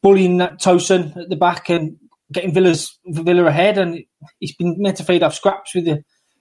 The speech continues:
five, six, seven, eight, ten minutes here and there. So I'd like to see more of him in the month of May, to be honest. And I've spoken to a few players behind the scenes and off the record, and they've told me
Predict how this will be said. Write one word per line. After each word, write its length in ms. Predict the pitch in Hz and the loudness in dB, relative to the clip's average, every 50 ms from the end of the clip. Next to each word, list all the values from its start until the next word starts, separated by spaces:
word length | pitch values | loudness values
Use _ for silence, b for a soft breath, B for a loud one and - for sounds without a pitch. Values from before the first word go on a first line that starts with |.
| _ | _
five, 320 | - 180 175 175 170 156 151 | 2 4 4 4 4 0 -2
six, 280 | - 185 180 180 - | -4 -4 -4 -4 -2
seven, 260 | - 190 180 165 143 - 165 | 0 0 0 0 0 -2 0
eight, 200 | 175 180 185 - | 0 -2 -2 -2
ten 200 | - 185 170 170 | -2 -2 -2 -2
minutes 260 | 175 180 185 160 147 | -2 -2 -4 -2 -2
here 160 | 170 175 170 | 0 2 2
and 140 | 165 160 165 | 0 0 0
there. 200 | 175 196 202 190 | 0 0 0 0
So 380 | 196 - 185 170 170 156 151 B B B B B | 0 2 2 2 2 0 -4 B B B B B
I'd 40 | 190 | 4
like 160 | 202 214 214 | 4 4 4
to 40 | - | 4
see 80 | 202 196 | 2 4
more 240 | 190 190 202 208 | 6 8 8 8
of 80 | 208 208 | 6 6
him 80 | 214 208 | 4 2
in 100 | 202 196 | 2 2
the 60 | 185 | 2
month 240 | 185 185 180 - 180 | 0 0 0 0 -2
of 60 | 170 | 0
May, 360 | 170 175 185 185 190 175 180 - | 2 2 2 2 0 -2 -4 -6
to 100 | - 180 | -6 -2
be 80 | 170 175 | 0 0
honest. 360 | 175 180 185 180 - - - | 0 0 -2 -6 -6 -4 -4
And 180 | 175 160 151 - B B B B B B B B B B | -4 -4 -4 -8 B B B B B B B B B B
I've 140 | 165 - | 0 0
spoken 300 | - - 226 208 - 202 | 0 2 2 2 4 2
to 60 | 185 170 | 0 0
a 20 | |
few 140 | - 185 170 | 2 0 2
players 340 | - 175 165 175 185 190 170 | 2 4 4 6 4 4 4
behind 240 | 165 185 180 170 170 | 4 2 2 2 2
the 60 | 151 | -2
scenes 340 | 147 - 175 175 185 180 165 | -2 -2 0 0 0 -2 -2
and 80 | 170 | -2
off 100 | 165 147 | -2 -2
the 100 | - 160 | -2 -2
record, 340 | 156 165 156 156 - 156 151 | -2 -2 -2 -2 -2 -2 0
and 80 | 147 156 | 0 -2
they've 100 | 151 - | -2 0
told 240 | - 175 170 170 165 | 0 0 0 0 -2
me 240 | 156 151 120 - | -2 -4 -4 -6